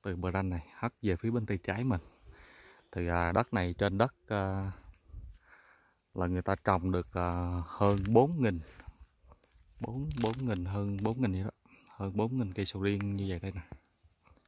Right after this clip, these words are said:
Sầu riêng năm nay năm thứ, à, thứ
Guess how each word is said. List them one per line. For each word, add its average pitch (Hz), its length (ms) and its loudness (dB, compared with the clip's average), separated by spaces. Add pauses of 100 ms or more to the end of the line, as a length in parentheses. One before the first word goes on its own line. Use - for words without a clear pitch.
(920)
Sầu - 200 -8
riêng 95 260 0
năm 101 160 0
nay 98 180 2
năm 95 300 -4
thứ, 117 280 0
à, 101 320 0
thứ 110 100 -6